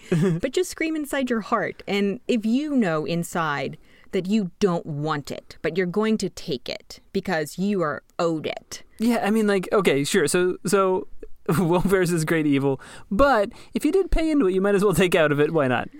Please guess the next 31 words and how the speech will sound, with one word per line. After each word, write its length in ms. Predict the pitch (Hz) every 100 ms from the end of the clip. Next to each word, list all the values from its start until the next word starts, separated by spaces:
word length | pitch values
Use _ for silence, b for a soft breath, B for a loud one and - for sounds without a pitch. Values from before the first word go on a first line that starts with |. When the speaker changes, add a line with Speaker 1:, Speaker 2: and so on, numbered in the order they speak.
| 320
Speaker 2:
I 60 | 220
mean, 120 | 240
that 140 | 220
is 220 | 220 208 190
exactly 680 | 180 165 160 170 185 226
what 140 | 220 196
the 80 | 196
Ayn 240 | 175 175
Rand 200 | 175 170
Institute 500 | 160 160 165 190 185 - -
said 340 | - 170 175 -
when 320 | 165 170 165
they 180 | 190 233
accepted 440 | - 180 - 160
between 320 | 160 - 170 160
three 220 | 185 202
hundred 240 | 196 175
and 100 | 165
fifty 460 | - 185 - 214 220
thousand 500 | - 180 214 254 262
and 160 | 185 170
one 160 | 180
million 240 | 185 175 165
dollars 420 | 175 247 180 190
from 140 | 202
the 100 | 180 -
payment 320 | 185 214 214 185 - - 403
Speaker 1:
<laughs> 260 | - -
Speaker 2:
or 140 | 233 202
paycheck 480 | 220 220 - 208 -
protection 800 | 185 - 220 - 254 208 202